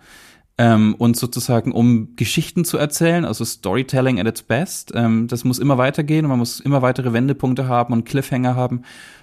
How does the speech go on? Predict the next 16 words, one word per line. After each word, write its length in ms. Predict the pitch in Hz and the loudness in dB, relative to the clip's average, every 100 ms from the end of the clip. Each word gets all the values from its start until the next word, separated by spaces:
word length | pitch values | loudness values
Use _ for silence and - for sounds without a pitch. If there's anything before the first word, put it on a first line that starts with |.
| - | 0
Und 120 | 120 | 4
im 120 | 120 | 4
Kino 680 | 120 - 156 180 165 135 85 | 2 0 4 6 4 2 0
ist 220 | 127 - | -4 -4
das 140 | 131 - | -8 -4
Drehbuch 440 | 117 127 143 139 | 2 2 2 -2
und 140 | 113 120 | 0 -2
das, 240 | - - - | -2 -8 -2
äh, 200 | 113 - | -2 -2
Schreiben 540 | - 113 131 139 120 | 0 2 4 2 0
für 220 | - 123 | 0 -4
Film 460 | - - 147 117 123 | -2 2 4 4 2
eben 220 | 117 120 | 0 0
was 140 | 120 | -2
ganz 180 | 131 127 | -2 -2
anderes. 680 | - 135 147 101 80 - - | -2 -2 -2 -2 -8 -10 -16